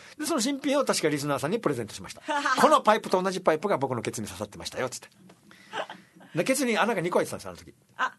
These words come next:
Speaker 2: 肛門と
Speaker 1: なるほど。肛門と
Speaker 2: パイプと。
Speaker 1: パイプの穴。
Speaker 2: そうそうそう。
Speaker 1: あら。
Speaker 2: ありましたね。
Speaker 1: 幸せな体ですね。
Speaker 2: そうなんですよね。二ケツですね。
Speaker 1: じゃあ、どうしましょうか。一応。
Speaker 2: じゃあ、もう先週かもしれんけど、
Speaker 1: はい。
Speaker 2: せっかくですからやらせてくださいよ。
Speaker 1: そうですね。
Speaker 2: ね。
Speaker 1: うん。
Speaker 2: 豚骨中さんの次男坊。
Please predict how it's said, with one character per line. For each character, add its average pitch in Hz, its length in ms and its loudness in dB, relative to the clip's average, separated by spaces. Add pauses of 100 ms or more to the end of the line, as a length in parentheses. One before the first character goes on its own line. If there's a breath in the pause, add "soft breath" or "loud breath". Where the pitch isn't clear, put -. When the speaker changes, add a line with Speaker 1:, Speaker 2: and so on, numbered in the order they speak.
Speaker 2:
肛 135 140 2
門 113 160 -2
と 113 40 -2
Speaker 1:
な 104 120 0
る - 80 -12
ほ 226 100 -12
ど。 220 60 -4
肛 208 40 -6
門 196 140 -6
と 180 80 -16
Speaker 2:
パ - 80 -2
イ - 40 -4
プ - 100 -18
と。 - 80 -12
Speaker 1:
パ 214 160 -4
イ 185 60 -6
プ 190 100 -14
の 165 180 -10
穴。 165 180 -10 (120)
Speaker 2:
そ 95 180 -8
う 80 40 -8
そ 80 120 -16
う - 60 -16
そ - 120 -16
う。 143 40 -8
Speaker 1:
あ 147 60 -6
ら。 262 200 -4 (340)
Speaker 2:
あ - 100 -12 (140)
り 151 60 -2
ま 123 80 -2
し 113 80 -8
た - 140 -12
ね。 247 80 -6
Speaker 1:
幸 233 120 -4
せ 147 120 -4
な 139 80 -6
体 190 260 -4
で 160 80 -12
す - 100 -14
ね。 190 200 -8
Speaker 2:
そ 131 180 -2
う 117 40 -4
な 104 80 -8
ん 95 40 -12
で 92 60 -18
す - 100 -14
よ 92 100 -14
ね。 131 760 -10
二 196 120 -10
ケ 269 60 -6 (100)
ツ - 140 -10
で - 80 -12
す - 140 -10
ね。 107 160 -8
Speaker 1:
じ 95 40 -10
ゃ - 40 -14
あ、 - 80 -20
ど 339 320 -12
う 370 60 -10
し 370 80 -14
ま 370 120 -10
し - 40 -10
ょ 339 40 -12
う - 20 -10
か。 285 60 -4
一 302 160 -6
応。 - 20 0
Speaker 2:
じ 165 80 6
ゃ 180 100 8
あ、 175 40 6
も 170 220 2
う - 20 -2
先 180 160 -2
週 202 100 -2
か 196 80 0
も 160 60 0
し 139 80 0
れ 143 80 -2
ん 135 40 -4
け 139 60 2
ど、 120 260 2
Speaker 1:
は 113 60 0
い。 - 40 -4
Speaker 2:
せ 269 80 2
っ - 20 2
か 254 120 0
く 156 80 2
で 151 60 0
す - 80 -6
か 123 80 0
ら 104 60 2
や 107 80 0
ら 117 100 -2
せ - 60 -2
て - 60 -4
く 127 120 -2
だ - 60 -8
さ 160 60 0
い 160 40 2
よ。 127 60 -2
Speaker 1:
そ - 60 -6
う - 20 -10
で - 60 -14
す 196 100 -16
ね。 240 220 -4
Speaker 2:
ね。 202 240 2 (200)
Speaker 1:
う 220 40 -12
ん。 - 20 -12 (560 loud breath)
Speaker 2:
豚 185 160 6
骨 196 140 2
中 175 140 4
さ 160 100 2
ん 156 40 0
の 151 80 0
次 151 100 2
男 160 120 2
坊。 123 200 0